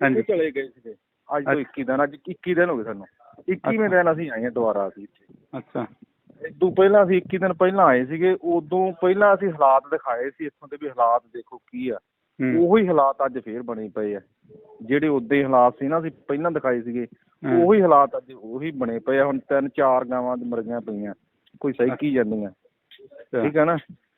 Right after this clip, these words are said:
Speaker 2: ਕਿਉਂਕਿ ਇਹਨਾਂ ਨੂੰ ਪੱਠੇ ਨਹੀਂ ਪੈਂਦੇ ਸੀਗੇ। ਪੱਠੇ ਪੈਣਗੇ ਤਾਂ ਫੇਰ ਹੀ ਇਹ ਸਹੀ ਰਹਿਣਗੇ,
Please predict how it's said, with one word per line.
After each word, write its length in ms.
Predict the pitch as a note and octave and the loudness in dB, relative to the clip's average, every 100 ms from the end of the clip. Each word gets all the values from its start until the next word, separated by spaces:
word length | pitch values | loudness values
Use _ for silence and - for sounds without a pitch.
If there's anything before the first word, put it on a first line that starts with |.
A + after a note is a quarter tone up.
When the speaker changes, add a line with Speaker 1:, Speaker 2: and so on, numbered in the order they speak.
| _ | _
Speaker 2:
ਕਿਉਂਕਿ 280 | F3 F3 F#3+ | 0 2 4
ਇਹਨਾਂ 240 | F#3+ F#3+ | 4 2
ਨੂੰ 80 | F#3+ | -2
ਪੱਠੇ 400 | - F3 - G3 | -2 -2 2 2
ਨਹੀਂ 120 | G#3 | 2
ਪੈਂਦੇ 360 | G3+ E3 C#3+ C#3+ | -2 -2 -2 -4
ਸੀਗੇ। 260 | C#3 C#3+ | -4 -6
ਪੱਠੇ 320 | C#3 D3+ - D#3 | -4 -4 -4 -4
ਪੈਣਗੇ 420 | D3+ D#3+ F3 F3 | 0 0 0 2
ਤਾਂ 100 | E3+ | 0
ਫੇਰ 340 | - D3+ D#3 | 2 0 0
ਹੀ 80 | E3+ | 0
ਇਹ 120 | E3 | -2
ਸਹੀ 280 | D3+ C3+ C#3+ | -6 -8 -4
ਰਹਿਣਗੇ, 360 | B2 B2+ - | -4 -4 -8